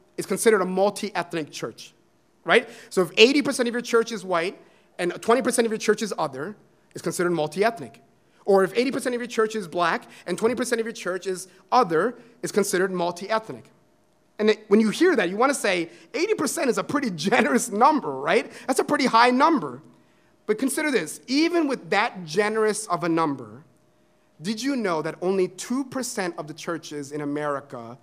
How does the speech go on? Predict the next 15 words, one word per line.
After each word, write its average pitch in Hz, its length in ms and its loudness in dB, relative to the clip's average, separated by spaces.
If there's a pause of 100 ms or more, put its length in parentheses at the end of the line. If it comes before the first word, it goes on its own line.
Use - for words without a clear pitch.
(320)
would 160 160 -4
be 156 80 -4
considered 151 400 -8
multi-ethnic? 135 800 -12 (840)
Two 285 360 -2
percent. 214 840 -8 (1800)
What 180 140 -2
that 269 120 4
means 233 280 0
is 165 100 -8
right 226 220 0
now 220 180 0
when 185 180 -2
we're 196 120 -2
meeting, 175 480 -4